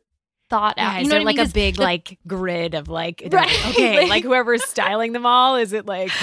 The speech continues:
Speaker 2: okay,
Speaker 1: Like
Speaker 2: we'll
Speaker 1: a
Speaker 2: make this
Speaker 1: bulletin board
Speaker 2: knot
Speaker 1: with,
Speaker 2: and
Speaker 1: like,
Speaker 2: everyone will freak?
Speaker 1: yeah, like,
Speaker 2: <laughs>
Speaker 1: I'm picturing, like, pin, like, pins with threads coming through them, and they're like,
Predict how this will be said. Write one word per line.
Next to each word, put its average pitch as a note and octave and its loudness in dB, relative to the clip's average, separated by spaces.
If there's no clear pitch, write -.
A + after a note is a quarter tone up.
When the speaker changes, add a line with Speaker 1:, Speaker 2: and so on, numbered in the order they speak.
Speaker 2:
okay, A3+ -6
Speaker 1:
Like F#4+ 0
Speaker 2:
we'll F#4 4
Speaker 1:
a - 2
Speaker 2:
make - -6
this B3 4
Speaker 1:
bulletin C#4+ 2
board - -4
Speaker 2:
knot B3+ 2
Speaker 1:
with, F#3+ 2
Speaker 2:
and F#3+ 0
Speaker 1:
like, B3 4
Speaker 2:
everyone G3 -6
will F3+ -8
freak? G#3 -4
Speaker 1:
yeah, C#4+ 2
like, B3 -2
Speaker 2:
<laughs> - -16
Speaker 1:
I'm C4+ -2
picturing, D4 -2
like, D4+ 0
pin, A#3+ -4
like, A3 -4
pins A#3 0
with A3+ -2
threads G3 -6
coming C4+ -6
through C4+ -14
them, C4+ -4
and B3 -8
they're G#4 -4
like, G#4+ -6